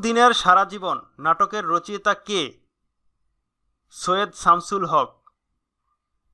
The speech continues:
আশু শব্দের বিপরীত শব্দ কোনটি? বিলম্ব।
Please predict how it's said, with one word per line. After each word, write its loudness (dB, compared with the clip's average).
আশু 0
শব্দের 0
বিপরীত -6
শব্দ -4
কোনটি? -10
বিলম্ব। 0